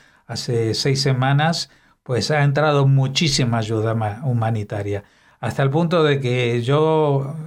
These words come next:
eh, convendría que alguien hiciera la cuenta cuántos camiones de ayuda humanitaria per cápita o, eh, qué cantidad de ayuda humanitaria per cápita entra, eh, para los gazatíes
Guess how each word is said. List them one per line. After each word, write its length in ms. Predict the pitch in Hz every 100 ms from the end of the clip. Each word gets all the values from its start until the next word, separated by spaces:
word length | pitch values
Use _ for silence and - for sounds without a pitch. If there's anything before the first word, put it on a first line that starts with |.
| 175
eh, 160 | 143 160 202 _ _
convendría 760 | - 131 131 131 139 180 165 143
que 100 | 135
alguien 320 | 151 160 156
hiciera 380 | 139 - 156 139
la 180 | 127 135
cuenta 480 | 160 156 143 151 147 - _ _ _
cuántos 480 | - 175 185 175 165
camiones 460 | - 143 156 151 135
de 60 |
ayuda 300 | 139 139 147
humanitaria 1040 | 131 123 120 120 135 139 127 123 135 - _ _ -
per 200 | 139 120
cápita 560 | 147 143 135 135 127
o, 320 | 143 135 135 135
eh, 80 | -
qué 240 | - 202 208
cantidad 540 | 175 139 143 147 156
de 100 | 139
ayuda 300 | 131 151 139
humanitaria 640 | 131 123 120 120 135 139
per 180 | 135 113
cápita 500 | - 139 139 - 127
entra, 520 | 185 143 135 127 117 107 - - - -
eh, 220 | 117 107
para 440 | 123 117 110 110 113
los 420 | 117 110 - - _ -
gazatíes 800 | 170 123 - 104 - 170 202 202